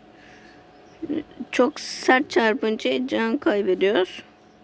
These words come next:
Bak şu, şu an küçüklerini yiyebiliyoruz bunların. Şöyle. Artık hepsini yiyebiliyoruz diye düşünüyorum. Aynen öyle. Temizledik.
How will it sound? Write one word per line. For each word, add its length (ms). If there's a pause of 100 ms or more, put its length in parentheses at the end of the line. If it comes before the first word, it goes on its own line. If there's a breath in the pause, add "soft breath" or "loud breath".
(640 loud breath)
Bak 180
şu, 400
şu 180
an 120
küçüklerini 720
yiyebiliyoruz 760
bunların. 460
Şöyle. 560 (720 loud breath)
Artık 280
hepsini 380
yiyebiliyoruz 840
diye 240
düşünüyorum. 840
Aynen 600
öyle. 340
Temizledik. 580